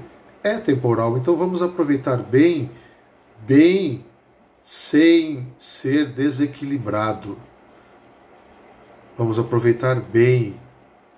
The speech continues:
Temos esse vaso físico que nos foi dado para essa experiência. Então vamos aproveitar, vamos conservá-lo, para usá-lo bem,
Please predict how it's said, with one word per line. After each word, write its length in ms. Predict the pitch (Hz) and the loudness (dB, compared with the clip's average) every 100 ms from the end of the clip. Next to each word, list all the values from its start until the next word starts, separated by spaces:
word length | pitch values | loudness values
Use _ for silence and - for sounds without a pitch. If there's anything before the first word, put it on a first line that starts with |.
| _ _ | _ _
Temos 260 | 120 113 117 | -6 0 0
esse 220 | 117 117 | 0 -6
vaso 540 | 95 117 127 123 104 | -4 -2 0 -2 -6
físico 840 | 98 - 131 160 131 175 - 175 180 - _ - | -14 -14 -8 -8 -8 -14 -10 -10 -10 -14 _ -8
que 120 | 131 | -4
nos 180 | 131 - | -4 -2
foi 220 | 143 127 | 0 0
dado 400 | 117 127 131 139 | 0 0 -2 -6
para 240 | 143 139 | -6 -4
essa 200 | 151 - | -4 -4
experiência. 960 | 165 - 170 165 151 180 - - - - - _ _ _ _ _ _ - | -6 -4 -4 -2 -2 -2 -8 -10 -10 -12 -16 _ _ _ _ _ _ -12
Então 120 | 190 | -6
vamos 240 | 180 185 | -4 -2
aproveitar, 720 | 180 185 165 160 - 143 151 | -2 -2 0 0 -2 -2 -2
vamos 300 | 131 135 143 | -2 -4 -6
conservá-lo, 1000 | - 147 127 143 107 120 131 139 123 104 - - _ | -8 -10 -4 -4 -2 -2 -2 -2 -4 -6 -10 -20 _
para 160 | - 123 | -4 0
usá-lo 500 | 120 107 127 135 131 | 0 0 0 0 -2
bem, 580 | 123 117 135 143 135 | 0 2 4 2 -2